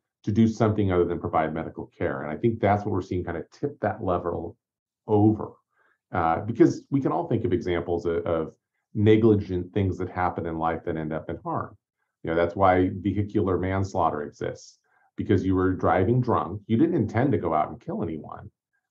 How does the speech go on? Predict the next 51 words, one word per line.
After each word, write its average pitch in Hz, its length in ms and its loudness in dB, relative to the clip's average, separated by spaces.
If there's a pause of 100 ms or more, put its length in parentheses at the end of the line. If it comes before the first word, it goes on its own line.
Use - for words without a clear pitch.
but 104 180 2
you 98 80 0
were 95 140 2
drunk 98 280 2
driving 87 440 2
after 85 500 2
the 82 360 0
hospital's 90 440 0
gala 87 400 2 (400)
and 87 240 -2
you 95 80 -2
hit 92 200 -4
somebody 98 360 2
and 110 100 6
they 123 100 6
died, 127 420 4 (160)
right? 101 400 2
You - 100 -2
know, 202 140 2
that, 175 180 0 (300)
that 117 200 -2
kind 113 140 0
of 104 80 0
thing 107 140 0
happens. 92 500 -2 (300)
Y-, 101 160 -8
you 110 120 2
didn't 170 180 4
have 165 120 2
a - 140 -6 (160)
criminal 139 400 2
intent 82 600 -4
to 87 180 2
hurt - 240 -8
somebody, 80 460 -2 (300)
but - 120 -2
you 98 100 2
recklessly 113 640 2
put - 160 -4
yourself 87 440 -2
in 85 80 -4
that 80 200 -6
situation 76 840 -8
and 80 120 -6
resulted 90 480 -4
in 76 80 -8
the 76 80 -6
harm 76 300 -6
to 82 80 -12
another. 82 340 -12
So, - 340 -4